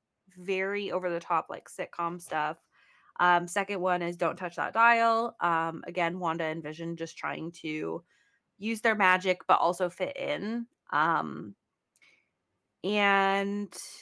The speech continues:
yeah, I was really at this point kind of lost. I think that part, part of the issue is that I have not watched a lot of old shows that this is, like, not necessarily referencing, but, like,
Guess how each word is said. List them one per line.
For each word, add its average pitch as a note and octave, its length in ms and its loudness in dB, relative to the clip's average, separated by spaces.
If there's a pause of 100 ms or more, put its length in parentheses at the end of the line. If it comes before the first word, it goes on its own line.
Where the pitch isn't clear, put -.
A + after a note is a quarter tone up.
(1400)
yeah, G3 340 4
I G#3+ 220 8
was C#4 220 2
really G#3+ 480 -2
at G3 100 -4
this G#3 140 -8
point G3 300 -6
kind G3 180 0
of F3+ 140 -6
lost. E3+ 480 0
I G3 100 -2
think A3+ 280 -8
that C#4 320 2 (180)
part, A3 380 -2 (140)
part A#3+ 200 0
of C#4 100 -4
the A#3+ 140 -8
issue G#3 300 -4
is G3 140 -2
that F3+ 180 0
I G3 140 4
have B3+ 160 -2
not A3+ 200 -2
watched F3+ 320 0
a G3 60 -4
lot F3+ 260 0
of F3 140 -6
old F3+ 300 -4
shows D#3+ 440 -4
that - 160 -12
this F3+ 180 -8
is, F3 180 -8 (220)
like, - 240 -8 (540)
not F4+ 260 4
necessarily D4+ 560 4
referencing, G3+ 840 -2
but, E3+ 180 0
like, D#3+ 200 -2